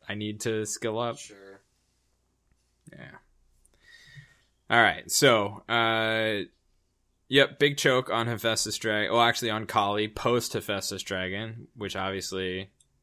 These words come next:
Speaker 1: made it a bigger choke. Um, I had a unique experience, uh, from the free pull from the Christmas, uh,
Speaker 2: Yes, yes, you did,
Speaker 1: collab.
Speaker 2: Evan. Why don't you tell us about it so everybody can be
Speaker 1: Uh,
Speaker 2: jealous?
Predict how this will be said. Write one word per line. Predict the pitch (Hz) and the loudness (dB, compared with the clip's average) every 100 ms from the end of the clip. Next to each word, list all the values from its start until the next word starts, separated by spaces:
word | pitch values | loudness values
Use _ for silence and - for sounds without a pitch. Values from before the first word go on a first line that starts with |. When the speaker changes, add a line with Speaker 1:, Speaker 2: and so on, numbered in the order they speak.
| _ _ _ | _ _ _
Speaker 1:
made | 107 98 | -4 -2
it | 95 92 | -2 -4
a | |
bigger | 92 95 95 | -2 -2 -2
choke. | 87 90 90 - - _ _ _ _ - _ | -4 -6 -6 -10 -18 _ _ _ _ -20 _
Um, | 113 104 101 95 92 95 _ _ _ _ _ _ _ _ _ _ _ | 0 2 0 -2 -8 -12 _ _ _ _ _ _ _ _ _ _ _
I | 107 | 0
had | 127 123 | 2 2
a | 123 - _ | 0 -4 _
unique | 113 120 123 139 139 | -6 -4 -2 -4 -6
experience, | 107 - 127 127 120 117 - - - - | -8 -6 -4 -4 -4 -4 -6 -6 -10 -8
uh, | 107 107 107 107 104 - - | -6 -4 -4 -4 -4 -8 -6
from | 113 113 | -6 -4
the | 113 110 104 | -6 -6 -8
free | - 123 | -4 -4
pull | 120 - 131 123 | -2 -4 -2 -4
from | - 123 120 | -4 -6 -6
the | 113 | -6
Christmas, | - 180 127 92 - - | -4 -4 -4 -8 -8 -4
uh, | 98 87 80 82 110 - _ | -4 -4 -6 -10 -14 -18 _
Speaker 2:
Yes, | 127 196 - | -6 0 0
yes, | 185 220 | 2 2
you | 240 | 2
did, | - - | 0 0
Speaker 1:
collab. | 85 80 | 2 0
Speaker 2:
Evan. | 123 | -4
Why | 139 180 | -8 -8
don't | 202 | -8
you | 196 | -10
tell | - 220 | -10 -6
us | 196 135 | -2 -2
about | 120 110 | -4 -8
it | 113 - | -10 -10
so | 123 123 | -10 -10
everybody | 127 160 160 165 | -8 -8 -6 -8
can | 156 165 | -6 -12
be | 147 | -6
Speaker 1:
Uh, | |
Speaker 2:
jealous? | 135 - 95 - - - | -6 -6 -10 -6 -6 -6